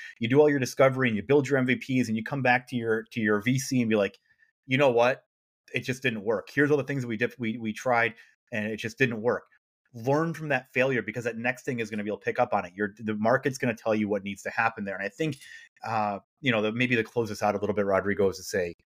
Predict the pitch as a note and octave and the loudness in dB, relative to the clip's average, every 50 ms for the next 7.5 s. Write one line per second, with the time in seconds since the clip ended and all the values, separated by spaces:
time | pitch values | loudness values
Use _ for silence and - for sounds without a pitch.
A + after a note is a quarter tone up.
0 | _ _ _ _ - - - C3 B2 C3 C#3+ C3 B2+ B2+ A#2 G#2 G2 F2+ G#2 G2+ | _ _ _ _ -16 -4 0 2 4 4 6 6 6 6 4 2 0 -2 -6 -10
1 | G#2+ - - G2 G#2 G#2+ A2+ G#2+ - G2 F2+ - - G#2+ F#2 E2+ D2+ C#2 _ _ | -12 -12 -4 -2 0 2 2 0 -2 -4 -10 -6 -6 -6 -6 -6 -8 -12 _ _
2 | _ _ _ _ _ _ _ B2 - - D#3 D3+ - - B2+ C3 C3 C3+ D3 D3+ | _ _ _ _ _ _ _ -6 -2 -2 -2 -2 -2 -2 2 4 4 4 4 2
3 | D3 C#3 C3+ B2 B2+ - - A#2+ B2 A#2+ A#2 A2+ G#2+ G#2 G#2+ G#2+ - A2+ G#2+ - | 2 2 0 -2 -2 0 0 2 4 4 4 4 4 4 2 0 0 -4 -6 -4
4 | G#2+ G#2+ G#2+ G#2 G2+ A2 G#2+ F#2+ G2+ G2 - A2 A2 G#2+ G#2 G2+ G#2 A2 B2 A#2+ | -2 -2 -2 0 0 -2 -2 -2 -2 -4 -4 -2 0 0 0 0 -2 -4 -4 -6
5 | D3 B2+ C#3 C3 A2+ A2+ A2 - - A#2 G#2 F2+ - A2 A2 G2 F2+ E2+ - G#2+ | -8 -8 -6 -4 -2 -2 -2 0 0 0 0 0 -4 -8 -8 -8 -8 -8 -8 -4
6 | - A#2 A2 - - A2 G#2 F#2 - A2 G#2 G2+ G2+ - - G#2 - G#2 G2 G2 | -2 -2 -2 0 -2 -2 -4 -2 0 0 0 0 0 -4 -6 -6 -4 -4 -4 -4
7 | - G2+ - - G#2+ G2+ G2 F#2 E2+ E2+ | -6 -10 -8 -6 -4 -4 -4 -6 -8 -12